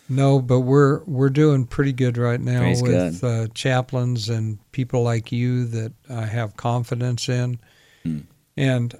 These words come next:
Speaker 1: uh, I can tell you right now, even though I haven't had months and months and months of experience with my dear friend here, I do call him my friend, and I would have no problem going to his church myself. Now, they might not want me to <laughs> be there,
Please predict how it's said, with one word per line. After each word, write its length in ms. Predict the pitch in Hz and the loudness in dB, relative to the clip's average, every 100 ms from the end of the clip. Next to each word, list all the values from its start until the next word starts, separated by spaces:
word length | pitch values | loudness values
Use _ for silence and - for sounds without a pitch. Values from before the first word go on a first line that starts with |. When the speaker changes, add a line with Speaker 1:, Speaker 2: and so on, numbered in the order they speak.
| - | -8
Speaker 1:
uh, 360 | 120 110 110 113 120 _ _ - | -4 -2 -4 -8 -14 _ _ 0
I 160 | 135 135 | 2 4
can 180 | - | 2
tell 200 | 120 147 139 | 0 4 4
you 160 | 127 | 4
right 240 | 123 127 123 | 2 0 -2
now, 420 | 120 120 117 117 - _ _ _ _ _ _ | -2 -2 -2 -6 -12 _ _ _ _ _ _
even 320 | 165 135 135 | 0 2 4
though 260 | 127 120 123 | 4 4 4
I 220 | 135 131 127 | 2 4 6
haven't 300 | 135 123 117 | 6 4 4
had 260 | 120 113 | 4 2
months 340 | 113 120 123 - | 2 2 2 0
and 80 | 113 | 0
months 340 | 123 123 117 | 2 0 0
and 100 | 110 | 0
months 400 | 113 120 120 113 | 2 4 2 2
of 160 | 113 107 | 0 0
experience 840 | 117 - - 131 123 120 113 - | 0 -2 -2 0 0 -2 -4 -6
with 220 | 123 113 - | -6 -6 -4
my 160 | 113 | -6
dear 260 | 110 117 113 | -4 -4 -4
friend 420 | - 127 117 113 | -4 -2 0 0
here, 300 | 101 113 110 - - _ _ _ _ _ | 0 0 0 -6 -20 _ _ _ _ _
I 80 | 127 | -2
do 180 | 127 175 | 0 0
call 320 | - 151 127 | 2 2 4
him 100 | 123 | 4
my 180 | 120 117 | 2 0
friend, 400 | 110 131 120 117 | 0 0 0 0
and 120 | 117 | 0
I 140 | 120 127 | 2 2
would 200 | 123 110 | 2 2
have 240 | 117 117 | 2 2
no 160 | 117 117 | 0 -2
problem 500 | - 127 117 120 113 | 0 0 0 0 -2
going 360 | 120 120 120 110 | 0 0 -2 -2
to 180 | 117 | -2
his 240 | 107 117 104 | -2 -2 -2
church 360 | - 123 110 120 | -2 -2 -2 -4
myself. 640 | 113 110 - 123 110 - | -4 -4 -2 -2 -2 -4
Now, 180 | 117 113 | -4 -2
they 200 | 117 202 | -2 -2
might 280 | 262 139 117 | 0 -2 0
not 240 | 120 123 | -2 -2
want 240 | 117 123 | -2 -2
me 140 | 127 117 | 0 2
to 100 | 127 | 4
<laughs> 160 | 135 | 2
be 80 | - | 2
there, 280 | 208 180 190 | 2 4 4